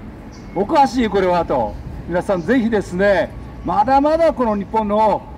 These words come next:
お、歴史というか、全く七十八年経っても、これは言いづらいのか、騙し-、日本人をだま-、国民を騙してるのか、えー、何だか分からなくなりましたね。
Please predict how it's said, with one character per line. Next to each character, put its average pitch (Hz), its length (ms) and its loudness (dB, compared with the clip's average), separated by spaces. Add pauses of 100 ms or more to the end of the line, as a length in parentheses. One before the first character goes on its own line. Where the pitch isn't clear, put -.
お、 180 240 2
歴 190 240 -2
史 190 180 -8
と - 120 -6
い 156 60 2
う 143 40 -2
か、 196 280 4 (340)
全 262 560 0
く 330 100 -2
七 349 300 2
十 339 180 0
八 254 280 0
年 277 180 4
経 - 100 -2
っ - 40 -4
て - 160 -4
も、 202 220 2 (260)
こ 214 80 -4
れ 233 160 4
は 240 240 0 (160)
言 214 180 6
い 311 40 8
づ 330 180 -2
ら 330 140 4
い 311 40 4
の 269 100 4
か、 226 340 2 (140)
騙 220 260 2
し-、 233 140 -8
日 214 80 0
本 220 160 2
人 233 220 2
を 214 40 -2
だ 208 120 4
ま-、 220 140 -4 (240)
国 233 240 0
民 233 100 4
を 214 60 0
騙 214 260 2
し - 80 -10
て 233 80 -4
る 208 60 -2
の 202 100 0
か、 190 220 0 (360)
え - 40 -4
ー、 277 340 4 (140)
何 320 320 2
だ 285 100 4
か 240 140 0
分 202 100 4
か 370 120 -2
ら 403 80 -2
な 403 60 4
く 381 40 -6
な 330 80 4
り 262 100 4
ま 214 140 2
し - 100 -12
た 185 100 0
ね。 277 300 2